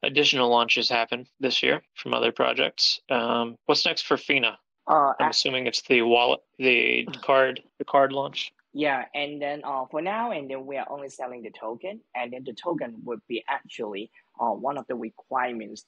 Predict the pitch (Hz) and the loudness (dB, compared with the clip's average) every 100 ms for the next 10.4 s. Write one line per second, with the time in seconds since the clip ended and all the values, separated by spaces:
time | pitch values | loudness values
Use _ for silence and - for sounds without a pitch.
0 | - 123 113 107 135 127 - _ _ _ | -8 -6 -6 -6 -4 -2 -4 _ _ _
1 | - 120 113 113 104 139 160 156 120 110 | -4 0 0 -2 -2 4 4 4 -2 -8
2 | - - 135 117 131 107 - 110 _ 131 | -12 -8 -6 -6 -10 -12 -12 -16 _ -6
3 | 131 123 _ _ _ - 127 123 123 117 | -4 -6 _ _ _ -6 -2 -2 -6 -6
4 | 143 151 160 - - 113 - - - 135 | -4 -2 -4 -6 -6 -6 -8 -14 -10 -8
5 | 135 123 117 110 - 131 117 - 120 110 | -8 -10 -12 -12 -10 -8 -8 -10 -14 -12
6 | 104 - 127 - 110 95 _ _ _ _ | -12 -8 -8 -8 -12 -12 _ _ _ _
7 | 147 147 190 233 214 - 120 120 120 117 | -2 0 0 0 -4 -4 -2 -2 -4 -8
8 | 139 151 - 123 120 120 120 - 135 135 | -8 -8 -6 -6 -6 -8 -12 -8 -6 -6
9 | - 143 131 131 110 107 - 120 113 110 | -8 -6 -6 -8 -12 -14 -14 -8 -4 -4
10 | 110 101 110 120 | -4 -6 -4 -6